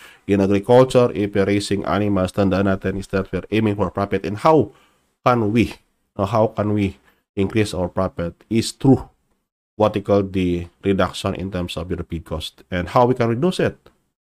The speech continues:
Uh, yun ang, ang tingnan natin, no? Y-, yung kung bakit that, uh, inclusion of, uh, enzymes and even the utilization of locally available materials, no, pinag-aralan na yan para at least, uh,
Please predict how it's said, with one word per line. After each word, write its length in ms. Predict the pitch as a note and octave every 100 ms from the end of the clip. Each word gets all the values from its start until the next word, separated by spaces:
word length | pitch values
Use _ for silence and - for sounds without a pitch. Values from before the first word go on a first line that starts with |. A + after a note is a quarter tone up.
| -
Uh, 480 | G#2+ G#2 G2 G2 F#2+
yun 240 | B2 C#3
ang, 320 | E2+ A2 -
ang 320 | - G#2+ A2+
tingnan 240 | B2+ A2+ G#2+
natin, 480 | A2 A2 F#2+ F#2 F#2+
no? 240 | F#2+ F2+ F#2
Y-, 160 | F#2 F#2 _ _ _ _
yung 160 | G#2 G2+
kung 240 | G#2 G2
bakit 480 | G#2 G2+ G2+ G2+ G2
that, 240 | G2 F#2 _ -
uh, 480 | G2 G2 F#2+ F#2+ G2+ A2
inclusion 720 | F2+ F#2 A2 G2+ G#2+ G2+ E2
of, 320 | F#2+ F#2 F#2
uh, 240 | G2 F2+ E2+
enzymes 960 | F2 G2 F#2+ G2 F#2+ F#2 F2+ F#2 G2 -
and 160 | F2
even 640 | F2+ F#2 F#2+ F#2 F2+ F2 - - -
the 80 | F#2+
utilization 720 | F#2 F#2 F#2+ F#2+ F#2 - F#2+
of 240 | D#2+ F2+ G2
locally 320 | G2 F#2+ F2+
available 400 | F2+ F2+ F2+ F2
materials, 720 | G2 - G2 F#2+ F2+ - - - - _
no, 160 | G2+ F#2
pinag-aralan 720 | F2 F#2+ F2+ D2 F#2 F#2 F#2+
na 80 | G2
yan 220 | G2+ F2+ F2+ G2
para 280 | G2 G2
at 160 | G2 -
least, 400 | G2 F#2+ - -
uh, 320 | F#2+ F#2 F2